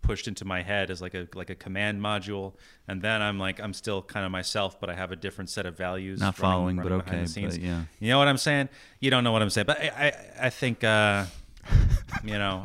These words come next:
Speaker 1: I, all I, all I can do, all I can do is, is try to, is try to be my most authentic self. Um,
Speaker 2: I just think,
Speaker 1: you know,
Speaker 2: I guess,
Speaker 1: uh,
Speaker 2: I,
Speaker 1: any
Speaker 2: I guess what I'm driving at is that I, I, I just think that you're a lion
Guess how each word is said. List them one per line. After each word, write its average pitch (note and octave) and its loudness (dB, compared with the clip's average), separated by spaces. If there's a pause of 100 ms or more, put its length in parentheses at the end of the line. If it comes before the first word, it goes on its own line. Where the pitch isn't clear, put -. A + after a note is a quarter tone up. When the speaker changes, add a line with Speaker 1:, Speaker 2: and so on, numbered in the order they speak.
Speaker 1:
I, G#2+ 2
all A#2+ 4
I, B2+ 6
all B2+ 6
I C#3 6
can C3+ -2
do, C3 2
all A2+ 2
I B2 0
can A#2 -2
do A2 -2
is, - -4
is G2 -8
try G2 -2
to, F#2+ -2
is F#2+ -4
try G2 -8
to F#2 -8
be G2 -6
my F#2+ -2
most G2 -2
authentic G2 -4
self. F#2+ -4 (560)
Um, E2 -6 (120)
Speaker 2:
I C3 2
just D3+ -2
think, D3+ 0
Speaker 1:
you F#2 -4
know, F#2 -4
Speaker 2:
I A#2 0
guess, D3+ 4
Speaker 1:
uh, F2 0
Speaker 2:
I, C#3 2
Speaker 1:
any G#2 0
Speaker 2:
I C#3 4
guess E3+ 2
what F#3 2
I'm D3+ 2
driving C#3+ -2
at G#2+ 0
is G#2+ -4
that G#2+ 2
I, A2 -2
I, A2+ -4
I A#2 2
just A2+ -6
think B2 -2
that G#2 -2
you're G#2 2
a G2+ 4
lion A2+ 2